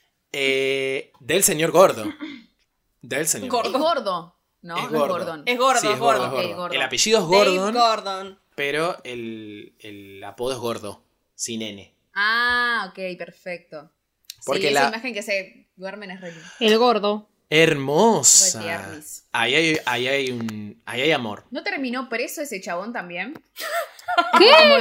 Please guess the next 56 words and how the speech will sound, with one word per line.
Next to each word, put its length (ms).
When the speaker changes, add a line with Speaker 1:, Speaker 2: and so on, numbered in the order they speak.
Speaker 4:
No 120
me 100
Speaker 3:
secundarios. 420
Speaker 4:
jodas, 180
Belén. 680
Speaker 3:
No, 240
no, 140
ahora 180
está 180
bien 300
igual, 420
pero 140
hubo 80
una 180
época 260
en 40
la 100
que 60
había 160
terminado 400
preso, 600
no 100
sé, 400
o 120
había 220
salido 260
un, 240
un 200
video 240
de 200
él 80
con 200
gallinas, 840
una 100
cosa 240
rara. 680
Speaker 4:
¿Qué? 140
Speaker 3:
¿Viste? 160
Tipo, 240
Gia 280
Le-, 400
¿cómo 180
se 80
llama? 300
Gia 300
Le-, 140
no 60
Speaker 4:
LeBeouf, 60
Speaker 3:
quiero 200
decir 160
mal 160
el 80
Speaker 4:
LaBeouf, 80
Speaker 3:
apellido. 320
Speaker 4:
LaBeouf, 480
arre. 280